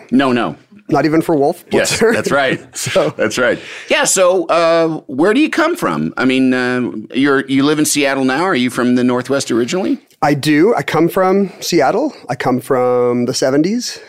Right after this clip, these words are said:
Speaker 2: Um, my dad was a lawyer.
Speaker 1: Mm-hmm.
Speaker 2: So when I was a little kid,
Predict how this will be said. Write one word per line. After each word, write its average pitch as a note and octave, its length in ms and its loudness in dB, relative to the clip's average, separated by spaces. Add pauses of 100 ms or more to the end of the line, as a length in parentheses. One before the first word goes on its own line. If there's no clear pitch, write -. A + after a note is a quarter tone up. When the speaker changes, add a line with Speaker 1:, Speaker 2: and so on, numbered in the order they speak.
(240)
Speaker 2:
Um, A#2 640 -2 (360)
my B2 840 0 (120)
dad C#3 320 0
was D3 180 2
a B2 420 0
lawyer. B2 600 0 (120)
Speaker 1:
Mm-hmm. F#2+ 380 -2
Speaker 2:
So D#3 140 0
when D#3+ 100 2
I D#3+ 80 2
was D3+ 80 2
a C#3+ 60 0
little D3+ 280 2
kid, A#2+ 420 -2